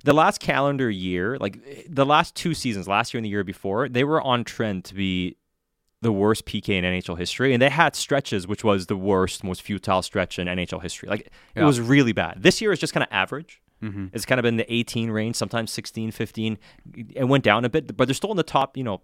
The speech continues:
Speaker 1: twenty. They're not in the bottom third. They're not in the bottom, you know, quarter of P Ks or, or really at the end of the P Ks in the league. So it has taken a step, but I would agree that it, that still has to improve.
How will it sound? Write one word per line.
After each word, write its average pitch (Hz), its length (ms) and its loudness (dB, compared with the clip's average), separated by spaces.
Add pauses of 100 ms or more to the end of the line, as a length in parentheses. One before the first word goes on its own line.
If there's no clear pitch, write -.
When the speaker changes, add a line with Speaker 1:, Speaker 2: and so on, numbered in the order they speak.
Speaker 1:
twenty. 131 400 -2
They're 117 140 0
not 117 160 4
in 120 60 -2
the 107 60 -2
bottom 104 380 0
third. 107 380 -2
They're 98 80 -6
not 101 140 0
in 101 60 -4
the 98 60 -2
bottom, 92 400 0 (240)
you 110 80 -4
know, 98 100 0
quarter 107 520 -2 (320)
of 95 440 -2
P 117 200 0
Ks 104 360 0
or, 92 240 -2
or 98 140 -2
really 101 300 0
at 90 100 -2
the - 180 -8
end 110 280 -2
of 113 80 -6
the 107 80 -6
P 117 180 -8
Ks 110 360 -2
in 113 60 -6
the 107 80 -4
league. 117 240 -6 (200)
So - 160 2
it 120 60 2
has 127 280 0
taken 135 300 -4
a 107 40 -6
step, 123 320 -4 (260)
but 127 100 2
I 127 60 8
would 131 160 4
agree 107 260 2
that 87 200 -4
it, - 220 -12
that 107 180 -2
still 110 200 -2
has 90 280 -6
to 87 80 -12
improve. 87 460 -10